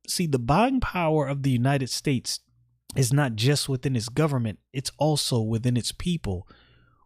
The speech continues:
What happens when the buying power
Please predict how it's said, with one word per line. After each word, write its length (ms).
What 420
happens 800
when 500
the 220
buying 560
power 560